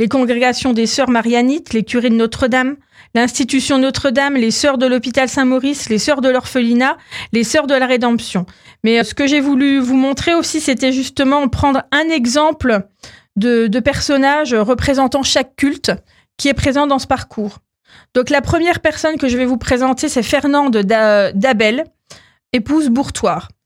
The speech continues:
Donc, Fernande d'Abel est née en mille huit cent quatre-vingt-dix-sept à Chantraine. En mille neuf cent vingt, sa famille réside à Golbet et tient un commerce de vin.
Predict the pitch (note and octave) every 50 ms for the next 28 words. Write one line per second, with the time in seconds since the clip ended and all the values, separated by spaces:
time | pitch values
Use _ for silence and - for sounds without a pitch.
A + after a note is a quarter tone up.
0 | _ _ _ _ - A#3 A#3 A#3 - D#4+ C#4+ D4+ D#4 E4 E4 E4 D#4+ A#3 A#3+ A3+
1 | A3 G#3+ G3+ G3 B3 B3 A#3 C#4+ D#4+ D4 C4 B3 B3 C4+ C#4 C4 A#3+ A#3+ C4 C4+
2 | C4+ D4+ D4+ - E4+ E4 - C#4 - - - C4 B3+ A#3+ A3 A#3 - E4 D#4+ -
3 | B3+ A3 - - A#3+ A3+ A3+ - - G3+ F#3+ G3 B3 - - _ _ - - -
4 | - - _ - A#3 B3 C#4+ D4 E4 F4 - - - E4 D4+ C#4 D4 E4 F4+ F4+
5 | - - C4+ - - C4+ C#4 E4 E4 - D#4 D4 C#4+ D#4 B3 C4+ B3+ A3+ A#3+ B3+
6 | B3 G#3+ A3+ D4 E4+ E4+ C#4 A3+ - - C#4+ C4+ A#3+ - C#4 C4+ D4+ D#4 - -
7 | D4+ A3+ C4+ C4 A#3 G3+ F3+ E3+